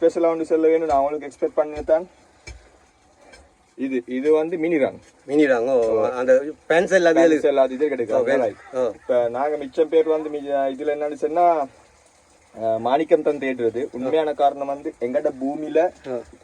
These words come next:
Speaker 1: இது பாரு நான் எடுக்கிறது. நான் சும்மா இப்படி ஒன்றும் இல்லை, இது சும்மா இப்படி எடுக்கிறது.
Speaker 2: இது வந்து அடி,
Speaker 1: ஆ.
Speaker 2: ஐம்பது அடி நிலத்துள்ளுக்கு எடுத்து காட்டுது.
Speaker 1: இப்ப எங்கட பூமியில உண்மையிலே எல்லா ஜாயும் இருக்கு.
Speaker 2: ஆ.
Speaker 1: அது எங்களுக்கு சரியான ப்ராசஸ் உண்டு, சரியா தாசி செய்யறாக்கள் வந்து சரி. உங்களுக்கு நல்லா பாருங்க விளங்கும்.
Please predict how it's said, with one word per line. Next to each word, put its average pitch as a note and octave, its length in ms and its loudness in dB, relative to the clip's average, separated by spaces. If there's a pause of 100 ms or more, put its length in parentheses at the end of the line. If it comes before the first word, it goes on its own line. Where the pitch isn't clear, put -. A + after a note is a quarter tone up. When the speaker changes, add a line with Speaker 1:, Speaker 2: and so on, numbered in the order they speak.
Speaker 1:
இது B2+ 140 -8
பாரு C3+ 180 2
நான் B2+ 180 0
எடுக்கிறது. A#2+ 380 -2
நான் B2 120 2
சும்மா C3 240 -6
இப்படி C3 240 -6 (260)
ஒன்றும் C3+ 320 -6
இல்லை, B2+ 140 -6
இது C3+ 100 -6
சும்மா C3 260 -2
இப்படி B2+ 200 -4
எடுக்கிறது. A2+ 400 -6 (180)
Speaker 2:
இது A#2+ 140 -4
வந்து C3+ 200 2
அடி, C#3 380 4
Speaker 1:
ஆ. B2+ 200 2
Speaker 2:
ஐம்பது D3+ 300 4
அடி D#3+ 140 4
நிலத்துள்ளுக்கு E3+ 640 6
எடுத்து E3 220 4
காட்டுது. D#3 400 4 (100)
Speaker 1:
இப்ப A2+ 180 -4
எங்கட C3+ 360 2
பூமியில E3+ 380 2
உண்மையிலே F3 600 2 (540)
எல்லா F3+ 220 4
ஜாயும் F#3+ 320 0
இருக்கு. A2+ 280 -8 (240)
Speaker 2:
ஆ. B2 140 -2 (180)
Speaker 1:
அது C3+ 220 -6
எங்களுக்கு D#3+ 260 -4
சரியான E3 380 -4
ப்ராசஸ் D#3+ 340 -2
உண்டு, E3+ 240 0
சரியா E3 300 2
தாசி D#3+ 360 2
செய்யறாக்கள் D#3+ 380 0
வந்து D#3 100 -8
சரி. D3+ 140 -2
உங்களுக்கு C#3 280 -2
நல்லா D#3+ 220 2
பாருங்க D#3 280 0
விளங்கும். C3 380 0